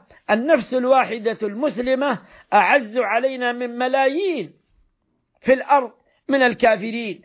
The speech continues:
بل لا يجوز أن تقاس النفس المسلمة الواحدة بغيرها، لأنها أشرف وأشرف عند الله تبارك وتعالى. ولكن أقول، إذا قارنا ما هو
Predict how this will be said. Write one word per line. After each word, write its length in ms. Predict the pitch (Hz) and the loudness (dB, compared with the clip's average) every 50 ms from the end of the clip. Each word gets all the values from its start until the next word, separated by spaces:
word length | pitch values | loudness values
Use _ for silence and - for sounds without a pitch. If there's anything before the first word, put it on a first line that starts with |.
| _ _ _ _ | _ _ _ _
بل 220 | - 196 226 240 247 | 2 2 2 4 4
لا 240 | 285 320 285 277 | 2 2 2 2
يجوز 320 | 262 233 247 247 240 233 226 | 0 0 -4 -6 -6 -4 -4
أن 260 | 233 - 247 240 - | -4 -4 -6 -6 -4
تقاس 440 | - 226 226 - 240 233 226 - 214 | -6 -6 -2 0 0 0 0 0 -2
النفس 400 | 220 214 233 320 349 220 185 247 | -6 -6 -4 -4 -4 -4 -2 -2
المسلمة 600 | 254 240 240 240 190 196 214 233 226 226 220 202 | -2 -2 -2 -6 -8 -4 -4 -2 -2 0 0 0
الواحدة 600 | 202 208 220 220 202 165 208 220 226 247 269 - - _ _ - _ _ - | 2 2 2 2 2 0 -2 -2 -2 -2 -2 -4 -8 _ _ -20 _ _ 0
بغيرها، 760 | 190 233 208 226 226 226 226 226 226 214 208 220 220 208 - - | 0 0 2 2 0 0 0 2 2 2 2 2 0 -4 -6 -8
لأنها 760 | 214 214 185 233 233 226 226 226 214 202 220 226 220 214 - _ | -8 -2 -2 -2 -2 -2 -4 -2 -2 0 0 -2 -2 -4 -2 _
أشرف 380 | - 277 233 202 240 233 226 196 | 0 2 2 0 -2 -2 -2 -2
وأشرف 540 | 208 208 208 214 240 254 - 226 226 226 202 | -2 -4 -2 -2 -2 -4 -4 -4 -4 -4 -2
عند 340 | 208 196 208 240 226 208 214 | -4 -4 -4 -6 -2 2 2
الله 420 | 208 208 208 226 226 202 214 214 | 2 2 2 2 0 0 -2 -4
تبارك 760 | 190 - 190 185 208 220 220 214 214 208 - 220 226 226 - _ _ - - - - | -4 -4 -2 0 0 0 0 0 -2 -4 -4 -4 -4 -4 -6 _ _ -20 -20 -8 2
وتعالى. 640 | - 196 208 202 226 208 190 226 254 240 226 196 151 - _ _ _ _ _ | 2 2 4 4 0 0 2 2 2 2 0 -4 -8 -12 _ _ _ _ _
ولكن 500 | - 175 202 240 240 240 - 226 220 220 | 2 4 4 4 4 2 0 -4 -8 -6
أقول، 600 | 220 214 214 - 233 262 294 311 330 330 320 320 - - - _ _ - | -6 -8 -6 -4 -4 -4 -2 -2 -2 -4 -6 -8 -14 -20 -20 _ _ -4
إذا 240 | 262 233 254 247 | 0 4 4 4
قارنا 960 | 240 240 - 294 302 294 277 262 262 262 247 240 233 247 254 269 269 277 285 - _ _ _ _ _ - | 2 2 0 0 2 2 2 2 0 -4 -8 -8 -8 -6 -6 -6 -6 -8 -10 -14 _ _ _ _ _ -2
ما 260 | 220 240 269 277 269 | 0 2 4 4 4
هو 360 | 240 226 247 247 226 185 | 2 2 0 0 0 -2